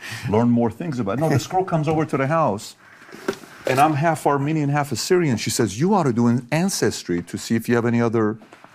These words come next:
Speaker 2: you know, nationalities or roots."
Speaker 1: Wait, you say Assyrian?
Speaker 2: Assyrian, like Aramaic Assyrian.
Speaker 1: Well, because the Assyrian Empire is long over.
Speaker 2: It is.
Speaker 1: Right. So I,
Speaker 2: But there's
Speaker 1: I, I,
Speaker 2: seven of us
Speaker 1: but,
Speaker 2: left.
Speaker 1: but the, but the Assyrians became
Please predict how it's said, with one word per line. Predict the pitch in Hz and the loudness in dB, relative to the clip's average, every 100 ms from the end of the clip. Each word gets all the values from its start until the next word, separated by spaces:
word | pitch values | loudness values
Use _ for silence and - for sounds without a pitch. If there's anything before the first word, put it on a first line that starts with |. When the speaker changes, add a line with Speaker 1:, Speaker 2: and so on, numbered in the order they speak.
| _ _ _ _ _ - | _ _ _ _ _ -2
Speaker 2:
you | |
know, | 107 87 | -2 0
nationalities | 87 107 113 - 107 131 151 - 90 92 | 0 0 2 0 2 2 0 -4 -4 -2
or | 87 | 0
roots." | 123 156 127 | 0 2 2
Speaker 1:
Wait, | 110 | 2
you | 117 120 | 2 2
say | 131 113 - | 2 0 -2
Assyrian? | 98 - 101 110 131 151 156 | -4 -2 0 0 0 -2 -2
Speaker 2:
Assyrian, | 135 - - 101 80 71 87 | -2 -2 0 0 -2 -4 -4
like | 98 - | -4 0
Aramaic | 120 117 117 135 143 - | 2 2 2 2 2 -2
Assyrian. | - - 113 85 73 65 - _ | -6 -4 -2 -2 -4 -10 -16 _
Speaker 1:
Well, | 135 - | -8 -6
because | 127 107 95 | -6 -4 -4
the | 95 101 | -4 -6
Assyrian | - 143 117 98 | -4 -4 -2 0
Empire | 107 107 87 73 | 0 0 0 0
is | 67 | -4
long | 73 90 101 82 | -6 -2 -2 -2
over. | 85 69 52 - _ _ _ | -4 -6 -10 -14 _ _ _
Speaker 2:
It | 104 | -6
is. | 104 127 82 87 | -2 -2 -4 0
Speaker 1:
Right. | 107 73 - | 0 0 -4
So | - 98 | -2 0
I, | 104 101 | 2 2
Speaker 2:
But | |
there's | 135 135 - | 0 0 0
Speaker 1:
I, | |
I, | |
Speaker 2:
seven | 151 139 | 0 2
of | 135 | 0
us | 131 - | 0 2
Speaker 1:
but, | 139 | 0
Speaker 2:
left. | 143 - - _ _ _ _ - | 0 -6 -20 _ _ _ _ -6
Speaker 1:
but | 135 156 | -4 2
the, | 190 | 0
but | - 143 - | 0 -6 -6
the | 113 139 | 0 2
Assyrians | 139 - 190 175 127 110 - | 2 2 2 2 2 0 -2
became | 123 - - 151 117 87 80 | -4 -4 -4 -2 0 -2 -4